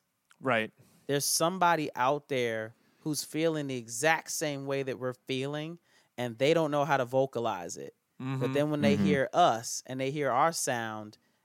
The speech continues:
Speaker 2: and our words, it does something for them. And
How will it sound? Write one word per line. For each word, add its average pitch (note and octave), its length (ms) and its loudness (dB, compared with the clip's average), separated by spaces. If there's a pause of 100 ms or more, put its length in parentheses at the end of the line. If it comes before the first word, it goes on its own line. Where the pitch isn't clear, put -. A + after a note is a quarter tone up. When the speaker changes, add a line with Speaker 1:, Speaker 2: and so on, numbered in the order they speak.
(120)
Speaker 2:
and B2 240 -6
our D#3+ 280 6
words, A2+ 760 -6 (580)
it A#2 220 -6
does E3+ 240 8
something G2+ 420 -4
for G2+ 160 -16
them. F2 300 -18 (720)
And B2 580 -4